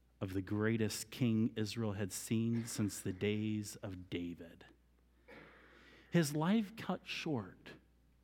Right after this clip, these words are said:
and presumably because he would not hearken to the word of the Lord as given to him by Pharaoh Necho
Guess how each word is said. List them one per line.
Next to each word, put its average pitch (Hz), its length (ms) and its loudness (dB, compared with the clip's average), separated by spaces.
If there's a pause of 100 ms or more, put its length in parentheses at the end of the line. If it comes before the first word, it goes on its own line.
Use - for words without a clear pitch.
(520)
and 107 120 -2
presumably 135 1040 4 (1600)
because 143 280 4
he 156 100 4
would 165 240 4
not 208 280 2
hearken 190 520 0
to 175 140 2
the 143 100 4
word 147 320 2
of 190 100 0
the 175 60 2
Lord 165 520 2 (520)
as 123 180 4
given 156 340 4
to 190 200 4
him 202 320 4 (500)
by 101 240 2
Pharaoh 143 460 0
Necho 131 540 2